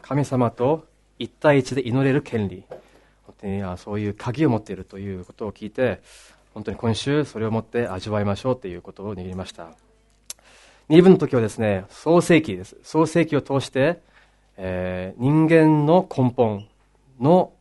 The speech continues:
お話を本当にも-、また戻ろうかと。えー、地球の始まり、えー、罪の始まり、えー、人間の始まりと、えー、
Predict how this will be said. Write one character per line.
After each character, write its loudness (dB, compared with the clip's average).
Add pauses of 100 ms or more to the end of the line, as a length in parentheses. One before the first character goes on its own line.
(140)
お -2
話 -4
を -2 (460)
本 -6
当 -8
に -4
も-、 -2
ま -4
た 2
戻 -2
ろ 2
う -2
か -10
と。 -20 (840)
え -12
ー、 -14
地 -10
球 0
の 4
始 -6
ま -4
り、 -10 (380)
え -20
ー、 -20
罪 0
の 4
始 -4
ま -4
り、 -8 (760)
え -12
ー、 0
人 2
間 2
の 4
始 -4
ま 0
り -6 (240)
と、 -12 (580)
え -14
ー、 -18